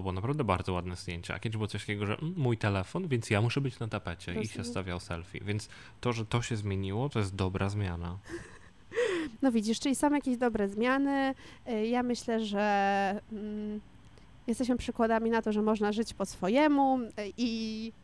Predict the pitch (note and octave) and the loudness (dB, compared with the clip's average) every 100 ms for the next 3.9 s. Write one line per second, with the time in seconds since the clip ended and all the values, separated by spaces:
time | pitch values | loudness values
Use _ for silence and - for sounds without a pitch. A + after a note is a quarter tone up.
0 | - G#3+ - A3+ A3 G3+ - - F#3+ - | -12 -8 -2 -2 -2 -8 -6 -4 -4 -4
1 | F3+ G3 G3 - F#3+ F#3+ - F#3+ F#3 F#3 | -8 -8 -8 -4 -2 -4 -4 -2 -2 -2
2 | F3+ G#3+ - G3+ F3+ F#3 F#3+ G3 - - | -4 -6 -10 -10 -8 -8 -10 -12 -18 -20
3 | - - C4 C4 B3 - D3+ E3+ | -20 -8 -4 2 2 2 -6 -8